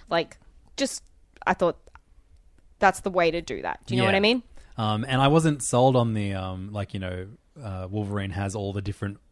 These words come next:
Speaker 2: versions of Wolverine in his head and he's gonna unlock them from prison to access their,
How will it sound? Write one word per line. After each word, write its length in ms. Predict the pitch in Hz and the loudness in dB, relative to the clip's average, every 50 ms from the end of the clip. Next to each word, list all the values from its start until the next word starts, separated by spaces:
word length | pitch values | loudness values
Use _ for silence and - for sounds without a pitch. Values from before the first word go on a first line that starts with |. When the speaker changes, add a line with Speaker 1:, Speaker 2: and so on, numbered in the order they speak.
| _ _ - | _ _ -18
Speaker 2:
versions 640 | 120 120 107 - 117 104 101 104 92 104 104 95 101 | -18 -18 -6 -2 0 0 0 0 -2 -4 -6 -6 -6
of 120 | 95 87 95 | -8 -6 -6
Wolverine 380 | 98 92 95 98 98 95 95 | -6 -6 -4 -4 -4 -4 -6
in 80 | 92 95 | -6 -8
his 120 | 95 - | -10 -10
head 240 | - - 98 92 90 | -8 -8 -8 -8 -8
and 80 | 92 95 | -8 -10
he's 100 | 95 - | -8 -6
gonna 200 | 104 95 95 - | -6 -6 -6 -6
unlock 360 | 104 98 98 98 101 98 - - | -6 -6 -4 -2 -4 -4 -4 -6
them 140 | 101 98 | -8 -8
from 200 | 90 - 95 92 | -6 -6 -8 -8
prison 420 | - - 95 95 92 98 95 98 92 | -6 -6 -6 -6 -6 -6 -8 -8 -6
to 240 | 101 98 95 90 - - - - - - - - | -6 -6 -6 -6 -8 -12 -20 -20 -20 -14 -6 -6
access 420 | 107 101 - - 120 107 98 - - | -6 -4 -4 -2 -2 -2 -2 -4 -6
their, 380 | - 107 98 98 98 98 95 | -6 -4 -2 -2 -2 -4 -4